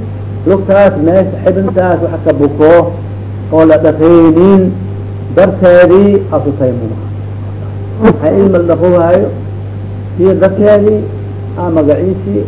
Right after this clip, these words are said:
asu tayammuma. Intii kale oo magaciisii fiyo, lugta fiyo, waa soo dhaqaa. Markaasay haddii tayammumo, lugta inteedii fiyoweyd, inteedii fiyoweydne waa dhaqaa.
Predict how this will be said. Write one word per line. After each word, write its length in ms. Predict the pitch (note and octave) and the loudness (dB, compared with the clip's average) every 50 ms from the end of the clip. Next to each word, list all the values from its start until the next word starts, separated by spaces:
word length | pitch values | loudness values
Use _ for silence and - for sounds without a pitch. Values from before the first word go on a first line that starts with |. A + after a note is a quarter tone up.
| - | -6
asu 240 | - - D3 C3+ D3 C#3+ | -4 -4 -4 -4 -2 -4
tayammuma. 560 | - C#3 C3 C3+ B2 A#2+ B2 A#2 A#2 A2+ G#2+ G#2 G#2 - - - - - - - - - - - - - - - - - - - - - - - - - - - - - | 0 0 2 2 2 0 -2 -2 -4 -4 -4 -6 -6 -8 -10 -10 -10 -10 -10 -10 -10 -10 -10 -10 -10 -10 -10 -8 -10 -10 -10 -10 -10 -10 -10 -10 -10 -10 -8 -8 -6 0
Intii 380 | - B3+ B3 - - A#3 A3+ - | 2 2 2 4 2 2 0 2
kale 260 | - A3 A3 A3+ A3+ | 4 4 4 4 4
oo 180 | - F#3 F3+ F3+ | 4 4 4 4
magaciisii 520 | F3+ F3+ F3+ F#3 F3 G3 G3 - - F#3 - | 4 4 0 0 0 0 -2 0 -2 -2 -2
fiyo, 260 | - D#3+ E3+ G3 F#3+ | -2 0 4 4 6
lugta 340 | E3+ E3 E3+ E3 D#3+ - E3 - | 6 6 4 4 2 -2 -4 -6
fiyo, 320 | - - D3+ D#3+ F#3 G3 G3 | -4 -2 2 4 6 6 6
waa 220 | F3 C#3 C#3+ F#3 G3 | 6 4 2 2 0
soo 160 | - G3 - | -2 -4 -6
dhaqaa. 300 | - - D3 D#3 D3 - - - - - - - | -6 -6 -6 -8 -8 -8 -8 -10 -10 -10 -10 -4
Markaasay 640 | - E3 D#3+ - G3+ G#3 G#3+ G#3 - A3 G#3 G#3 A3 G#3 - - - - - - - | -4 -4 -4 -2 0 0 0 0 0 0 0 0 -2 -2 -6 -8 -10 -10 -10 -10 -8
haddii 280 | - - F#3 G3 G3 - | -6 -4 -2 -2 -2 -2
tayammumo, 760 | - F3+ F3+ F#3+ G#3+ A3 G#3 G3+ F#3+ F#3 F3 E3 E3 E3+ F3 F3 F3 E3 - - - - - - - - - - - | 0 2 4 6 6 6 6 6 6 6 6 6 6 6 6 6 6 4 2 -2 -6 -8 -8 -10 -10 -10 -10 -10 -2
lugta 280 | - G#3 B3 A#3+ - G#3 | 0 2 2 2 2 0
inteedii 480 | G#3 G3+ - G#3 G#3 A3+ A3 G3+ G3 G3+ | 0 0 2 2 4 4 4 4 2 2
fiyoweyd, 600 | - F3 F#3 G3 G3 G3 F#3 F#3 F#3 F3+ F3 F3 - | 4 4 4 6 6 6 6 6 6 6 4 2 0
inteedii 460 | E3 D#3+ D#3+ E3 E3+ F3+ F#3 E3 D#3 | -2 -2 0 2 2 2 4 2 2
fiyoweydne 800 | - - C#3+ C#3+ C#3+ D3 D3 D3 D#3+ F#3+ G3+ G3 - F#3+ A3+ A#3 A3 - - - - - | 0 2 2 2 4 4 4 4 4 4 4 2 2 2 0 0 -2 -4 -6 -10 -10 -8
waa 180 | - C#3 - | -8 -6 -6
dhaqaa. 300 | - - - - - - | -6 -8 -8 -8 -8 -8